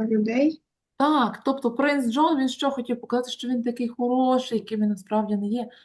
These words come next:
Speaker 2: і, відповідно, на свій бік перевернути якомога більше людей.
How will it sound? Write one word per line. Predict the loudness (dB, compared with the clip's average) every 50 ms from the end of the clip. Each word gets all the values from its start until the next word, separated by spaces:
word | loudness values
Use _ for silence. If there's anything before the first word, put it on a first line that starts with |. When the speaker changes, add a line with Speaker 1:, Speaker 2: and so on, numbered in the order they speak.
| _ _ _
Speaker 2:
і, | -2 -2
відповідно, | -2 -2 -2 0 2 2 2 2 0
на | 0 0
свій | -2 -2 -2 -2 0
бік | 0 -2 -2 -4 -6 _ _ _ _
перевернути | -2 -2 0 0 0 2 0 0 0 -2 -6 -8 -6
якомога | -4 -4 -2 -2 0 2 2 2 2 2 0 0 -2 -6 _ _
більше | -6 -4 -2 -2 -2 -2 -4 -4 -4 -4 -6 -8 -14 _ _ _ _ _ _ _ -4
людей. | 0 2 2 2 2 2 2 0 0 -4 -10 -12